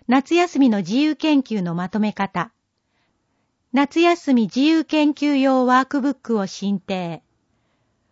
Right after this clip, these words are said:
申し込み、七月十六日火曜から電話で、江東都税事務所広報係。電話、三六三七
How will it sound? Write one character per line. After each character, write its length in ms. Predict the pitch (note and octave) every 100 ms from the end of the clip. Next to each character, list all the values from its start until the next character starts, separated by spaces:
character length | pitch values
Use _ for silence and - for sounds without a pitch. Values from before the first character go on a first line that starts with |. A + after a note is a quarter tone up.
| _ -
申 180 | C#4+ E4
し 120 | -
込 120 | - C#4
み、 240 | B3+ - _ _ _ _
七 280 | - - E4
月 260 | E4+ E4 C#4
十 200 | D#4 D4+
六 280 | C#4+ -
日 440 | B3+ B3 - A#3+ -
火 160 | - B3
曜 200 | D4 C#4+
か 180 | - G3
ら 200 | F3+ E3 _ _
電 240 | F#3+ B3+ B3+
話 160 | A#3+
で、 240 | A#3 A3 - _ _ _ -
江 220 | D#4 E4+
東 240 | E4 D#4
都 160 | - D4
税 240 | D4 C#4+
事 100 | A#3
務 160 | C4 C#4
所 320 | - F#3+ E3 _
広 280 | - D4+ D4
報 200 | C#4+ C4
係。 500 | B3+ - G3 D#3+ - _ _ _ _ _ _ _
電 260 | C#4 C#4 C4+
話、 220 | B3+ - _ _ _
三 300 | - D#4+ E4
六 180 | D#4+ -
三 340 | - A3 G#3+
七 340 | A3 G#3 F3